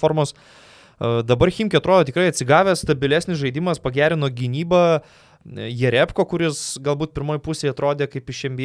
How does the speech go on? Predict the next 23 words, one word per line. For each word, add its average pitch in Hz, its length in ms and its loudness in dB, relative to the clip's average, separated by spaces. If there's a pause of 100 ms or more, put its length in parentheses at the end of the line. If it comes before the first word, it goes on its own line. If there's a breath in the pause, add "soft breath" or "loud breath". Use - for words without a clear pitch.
A 139 80 2
atvykęs, 143 400 -4
bet 123 300 -6 (100)
ne 120 320 -8
visai 123 320 -2
pritampantis 131 560 -6
žaidėjas, 123 400 -2
dabar 120 320 -2 (1120)
at-, - 140 -12 (340)
at-, - 140 -10 (100)
labiau 135 320 4
panašus 143 400 0
į 131 140 -2
Eurolygos 127 500 -2
elitinį 185 380 -4 (340)
krepšininką, 151 600 -4 (420)
ketvirtos 127 480 -6
pozicijos 123 480 -6
daro 123 240 2
taškus, 135 460 -6 (100)
žaidžia 120 240 -4
labai 113 240 -2
rezultatyviai. 117 640 -4